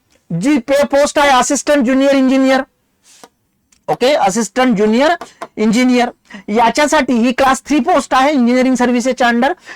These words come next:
याच्यामध्ये टेक्निकलमध्ये त्यांनी काही टॉपिक्स दिलेले आहेत, जसं आपलं झेडपी मध्ये वगैरे होतं.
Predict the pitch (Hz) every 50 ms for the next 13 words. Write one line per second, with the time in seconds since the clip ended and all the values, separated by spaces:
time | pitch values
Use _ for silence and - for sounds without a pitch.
0 | - - 214 233 226 - 269 262 269 277 277 240 269 247 254 269 269 262 254 262
1 | 262 254 240 247 233 247 254 262 247 247 - 220 190 - 269 254 214 220 247 247
2 | 247 247 240 226 240 262 269 - - - _ - 185 202 196 254 233 214 - 294
3 | 254 214 185 190 202 208 190 247 240 233 233 240 233 226 214 220 226 226 208 202
4 | 196 - 254